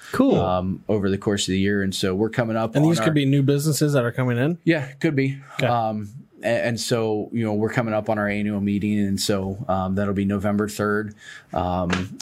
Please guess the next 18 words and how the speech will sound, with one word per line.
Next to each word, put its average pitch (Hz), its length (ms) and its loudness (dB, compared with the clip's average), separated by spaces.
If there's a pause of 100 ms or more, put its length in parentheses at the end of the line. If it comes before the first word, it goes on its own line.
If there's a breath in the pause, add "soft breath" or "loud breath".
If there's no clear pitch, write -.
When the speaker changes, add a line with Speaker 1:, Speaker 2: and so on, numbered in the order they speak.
Speaker 2:
and, 95 380 0
uh, 95 220 0
so 95 560 0
we'll, 98 380 0 (200)
you 104 100 2
know, 101 40 0
kind 123 180 2
of 110 80 -2
have 117 200 0
our 107 160 2
annual 110 400 0
report 104 560 -2
to 104 320 0
our, 98 260 0
to - 160 -2
our 98 100 0
membership 98 680 -2
and, 90 240 -2